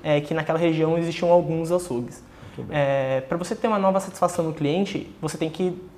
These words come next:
Speaker 1: ter alguma coisa diferente do que os demais açougues podem oferecer, é, pra aquele mesmo cliente, porque senão ele vai comprar em outro e não no seu. É, e pensando em uma coisa nova que você poderia oferecer,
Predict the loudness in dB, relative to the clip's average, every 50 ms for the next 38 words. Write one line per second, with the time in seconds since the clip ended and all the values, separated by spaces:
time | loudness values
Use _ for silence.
0 | 0 6 6 8 8 6 4 2 2 2 2 2 2 0 0 0 0 0 0 0
1 | 0 0 0 -2 -2 -2 -2 -2 -2 0 0 0 2 2 4 4 4 4 2 2
2 | 2 0 0 0 0 0 0 0 2 2 4 4 2 0 0 0 0 0 0 2
3 | 0 0 0 -2 -4 -10 -16 -20 -20 -20 -14 -4 2 4 4 4 4 4 2 2
4 | 2 2 2 2 2 2 2 0 0 2 2 2 2 2 0 -4 -6 -6 -4 -4
5 | -2 -2 0 0 0 0 0 0 0 0 0 2 2 2 2 2 2 2 2 2
6 | 2 2 2 4 6 6 6 6 4 2 2 0 0 0 -2 -8 -14 -20 -20 -20
7 | -20 -20 -20 -20 -10 -2 2 4 4 6 4 4 4 4 2 2 2 4 4 6
8 | 6 4 4 4 4 6 8 8 8 6 6 4 4 8 8 8 8 8 6 4
9 | 2 2 -2 -2 -2 -2 -2 0 2 2 2 2 2 0 -2 -2 -4 0 2 2
10 | 2 2 0 -4 -10 -16 -18